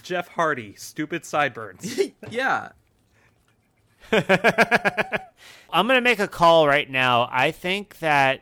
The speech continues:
Speaker 3: the, that the toe hold is really, uh, coming into favor as, like, as we roll into two thousand. Like,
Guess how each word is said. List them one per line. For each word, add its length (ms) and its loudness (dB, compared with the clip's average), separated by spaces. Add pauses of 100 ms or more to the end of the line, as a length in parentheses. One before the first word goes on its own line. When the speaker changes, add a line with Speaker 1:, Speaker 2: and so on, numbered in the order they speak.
(140)
Speaker 3:
the, 720 -6 (120)
that 220 -6
the 80 -10
toe 420 -2
hold 580 -4 (380)
is 240 -8
really, 680 -2
uh, 500 -2
coming 380 -6
into 280 -6
favor 800 -6 (680)
as, 420 -6
like, 280 -8 (380)
as 240 -8
we 420 -6 (440)
roll 420 2
into 300 -6
two 200 -8
thousand. 600 -6
Like, 260 -4